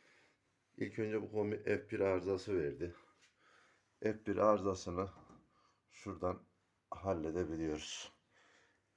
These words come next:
Ama F üç arızası buradaki sirkülasyon pompası çalışmadığı için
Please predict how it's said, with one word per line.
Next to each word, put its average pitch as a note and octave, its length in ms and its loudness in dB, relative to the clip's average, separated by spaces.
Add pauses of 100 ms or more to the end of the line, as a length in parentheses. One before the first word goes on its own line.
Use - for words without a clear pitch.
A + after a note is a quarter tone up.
Ama F#2+ 240 0
F G2 140 0
üç F2+ 280 -6
arızası E2 680 -2 (240)
buradaki E2+ 400 -6
sirkülasyon F2+ 640 -4
pompası E2+ 500 -6
çalışmadığı D#2 640 -4
için E2+ 320 -8